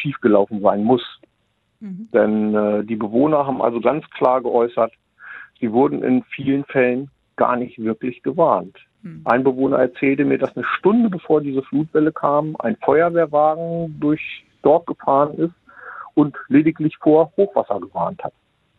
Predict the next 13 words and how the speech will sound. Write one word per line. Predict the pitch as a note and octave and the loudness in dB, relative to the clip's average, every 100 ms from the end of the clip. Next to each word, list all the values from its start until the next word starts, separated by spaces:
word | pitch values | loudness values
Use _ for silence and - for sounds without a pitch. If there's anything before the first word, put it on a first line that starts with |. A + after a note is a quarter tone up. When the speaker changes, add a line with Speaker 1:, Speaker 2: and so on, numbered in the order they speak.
| _ _ _ | _ _ _
Speaker 2:
Mhm. | G#3+ F#3 F#3 | -18 -16 -10
Speaker 1:
Und | A2 - | -6 -4
das | - - | 0 2
war's. | B2+ G#2 - - - _ _ _ | 2 2 -6 -18 -20 _ _ _
Und | - A#2+ | -2 2
da | G#2 | 4
war | A2 | 4
nichts | C#3+ - _ | 2 -4 _
groß | A2 A2+ - | -2 0 0
mit | A2 - | -4 0
Sirenen | A2 G#2+ A#2 B2+ A#2+ A2+ | 2 4 4 2 0 -2
oder | G2+ G#2 | 0 2
irgendwas. | A#2+ A2+ G#2+ A#2+ | 2 0 -4 -4